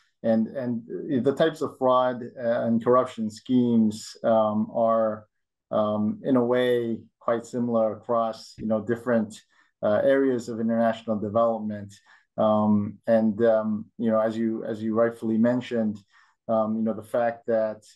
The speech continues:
um, you know, climate change is one of those priority, um, agenda items, uh, for the international community, and the amount of money that's coming into this field, um, you know, hundred, uh, billion dollars a year of, um, you know,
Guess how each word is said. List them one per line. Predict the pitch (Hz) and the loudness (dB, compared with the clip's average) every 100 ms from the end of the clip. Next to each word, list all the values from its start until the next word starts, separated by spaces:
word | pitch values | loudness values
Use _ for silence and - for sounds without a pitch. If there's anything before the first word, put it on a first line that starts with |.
| - 113 | -8 -2
um, | 110 107 107 | 0 0 -2
you | 113 | 0
know, | 107 | -2
climate | 107 131 127 117 | 0 0 0 -4
change | - 117 113 104 - - | -6 -6 -4 -6 -10 -4
is | 117 110 104 - - _ _ - _ | -2 0 -2 -10 -20 _ _ -20 _
one | 117 135 | 0 2
of | 139 | 2
those | 127 123 - | -2 -4 -4
priority, | - 123 123 120 - 117 113 107 107 - - | 2 4 4 2 -2 -2 0 0 -2 -8 -4
um, | 107 104 104 101 101 117 | 0 0 0 -2 -2 -4
agenda | 110 131 131 113 | 0 0 2 2
items, | 117 117 104 101 - - | 0 -2 -6 -10 -14 -6
uh, | 107 98 | -4 -2
for | 120 | 0
the | 110 | 2
international | 113 113 110 110 107 | 4 4 2 0 -6
community, | 107 110 110 101 107 | -2 0 0 -2 -4
and | 104 | 0
the | |
amount | 107 127 127 | 2 2 2
of | 113 104 | -4 -10
money | 113 120 117 | -8 -6 -4
that's | 110 104 - | -6 -6 -2
coming | 113 107 113 | 0 2 4
into | 117 113 104 | 4 2 0
this | 104 101 - - - - - - - - - - | -4 -6 -14 -18 -20 -20 -20 -20 -20 -20 -20 0
field, | 143 156 127 117 101 - | 4 6 6 4 2 0
um, | 110 107 104 104 | 4 4 4 2
you | 107 | 2
know, | 101 | 2
hundred, | 123 123 120 98 110 | 2 2 2 0 -2
uh, | 110 | -2
billion | 98 113 110 107 101 | -2 -4 -4 -4 -4
dollars | 104 107 104 | -2 -2 -4
a | 101 | -8
year | 104 107 107 107 104 101 | -4 -2 -2 -2 -2 -2
of, | 98 95 - | -4 -8 -6
um, | 98 101 98 - | -4 -2 -4 -6
you | 110 | -4
know, | 104 104 110 107 | -2 0 0 -2